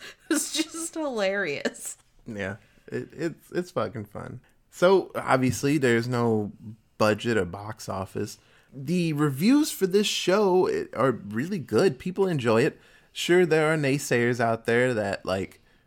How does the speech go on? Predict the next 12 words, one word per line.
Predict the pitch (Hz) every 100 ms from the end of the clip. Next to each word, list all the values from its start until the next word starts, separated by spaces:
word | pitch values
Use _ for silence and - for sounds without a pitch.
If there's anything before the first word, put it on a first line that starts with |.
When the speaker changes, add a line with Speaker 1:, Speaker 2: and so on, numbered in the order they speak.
| _ -
Speaker 2:
I | 110
mean, | 113 104 101 92
the | - - 117
British | 104 113 107 104
one's | 113 104
better, | 92 101 117 95 95 117 - -
and | 123 107 101 98 117
this | 104 110
one's | 117 101 101
just | 104 -
a | 92 82 _
shitty | - - - 117 107 110 107